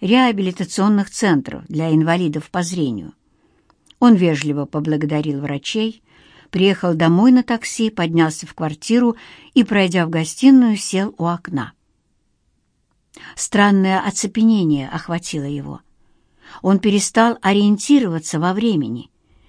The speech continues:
не замечая, как минуты превращались в часы,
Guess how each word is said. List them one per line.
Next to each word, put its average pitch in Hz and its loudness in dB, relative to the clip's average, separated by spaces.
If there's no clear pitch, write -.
не 208 6
замечая, 185 2
как 185 -6
минуты 220 4
превращались 160 -4
в - -20
часы, 190 -8